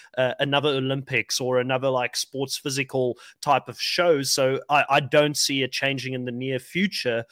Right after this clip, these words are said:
in regards to that. I will miss Big T on the challenge, but I also think that this has been a great opportunity for her to, um, get a name out there, um, get a bit more followers and things like that. So I think overall, if this is her last season,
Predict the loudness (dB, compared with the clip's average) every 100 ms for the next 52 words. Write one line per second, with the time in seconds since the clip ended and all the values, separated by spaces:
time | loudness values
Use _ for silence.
0 | -16 -6 -2 2 4 4 2 -2 2 2
1 | 0 2 2 4 0 0 -4 -6 -10 -8
2 | -10 -6 -4 -2 -2 0 -2 0 2 4
3 | 2 -2 -4 0 0 0 -2 -2 -2 0
4 | 2 2 0 -4 -4 -4 -6 -4 -2 2
5 | 2 0 -2 -2 -4 -8 -16 -2 2 2
6 | 0 -6 0 2 4 4 2 0 -2 -2
7 | -2 -2 -4 -8 -6 -2 0 -2 -6 -2
8 | 0 2 0 -4 -6 -6 -2 0 2 0
9 | -4 -4 -4 -2 -2 0 0 0 0 0
10 | 0 -2 -4 -18 0 2 4 4 4 4
11 | 4 0 0 -2 -2 -2 -2 2 2 2
12 | 2 0 0 -2 -6